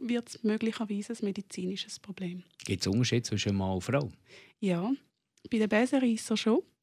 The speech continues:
Speaker 1: Und zwar durch das, dass Frauen häufig auch noch den Hormonen ausgesetzt sind, in der Pubertät,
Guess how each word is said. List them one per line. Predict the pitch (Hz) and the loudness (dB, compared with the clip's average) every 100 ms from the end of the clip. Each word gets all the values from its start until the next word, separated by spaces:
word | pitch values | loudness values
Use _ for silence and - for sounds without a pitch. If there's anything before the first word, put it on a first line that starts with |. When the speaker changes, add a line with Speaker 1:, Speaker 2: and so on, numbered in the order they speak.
| - 359 | -4 4
Speaker 1:
Und | 240 - | 4 4
zwar | 233 220 233 233 - - | 4 6 4 2 -6 0
durch | 233 208 _ _ - | 0 0 _ _ 2
das, | 202 220 240 - | 4 4 2 -2
dass | 233 - _ | -4 -4 _
Frauen | - 214 233 254 247 | 0 4 6 6 6
häufig | 254 - 247 | 4 2 0
auch | 233 214 | 2 4
noch | 202 | 4
den | 202 196 | 4 6
Hormonen | 196 208 320 311 | 8 10 10 10
ausgesetzt | 302 - 262 254 - | 8 2 2 2 0
sind, | 254 240 | 2 4
in | 226 | 4
der | 208 | -2
Pubertät, | - 214 220 - 214 208 220 _ - | -4 0 0 0 0 0 0 _ -14